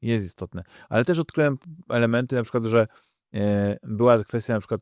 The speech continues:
tego, że nie odczuwasz, e, różnicy temperatur bardziej niż t-, to, że jak jest po prostu zimniej, to, to się więcej staminy zużywa, tak? Ale nie. Jest tak, że jak wejdziesz naprawdę zimne miejsca,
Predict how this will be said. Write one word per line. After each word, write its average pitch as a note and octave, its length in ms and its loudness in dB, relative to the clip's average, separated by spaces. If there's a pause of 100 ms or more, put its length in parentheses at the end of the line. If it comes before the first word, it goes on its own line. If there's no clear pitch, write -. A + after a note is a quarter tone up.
tego, A#2 280 -2
że G#2+ 200 0
nie A#2 160 -2
odczuwasz, A2+ 760 -4 (760)
e, G#2 320 2
różnicy A2+ 400 -4
temperatur A2+ 580 0
bardziej A2+ 440 2
niż G2+ 320 -8 (200)
t-, - 100 -14 (140)
to, C3 240 2
że A#2 120 -2
jak A2+ 100 -2
jest G#2+ 140 -6
po G#2+ 100 -10
prostu G#2 220 -6
zimniej, B2+ 720 -2 (380)
to, A2 360 2 (220)
to A2+ 200 -2
się A2 240 -2 (220)
więcej A2 360 0
staminy A2+ 480 0
zużywa, E2+ 400 -8
tak? G#2+ 300 -4 (280)
Ale G#2 220 0
nie. C3 260 0 (520)
Jest C3 320 4
tak, G#2+ 240 -2
że - 120 -2
jak F#2+ 100 -2
wejdziesz A2+ 280 0
naprawdę A2+ 520 0
zimne G#2 460 -2
miejsca, F2+ 580 -4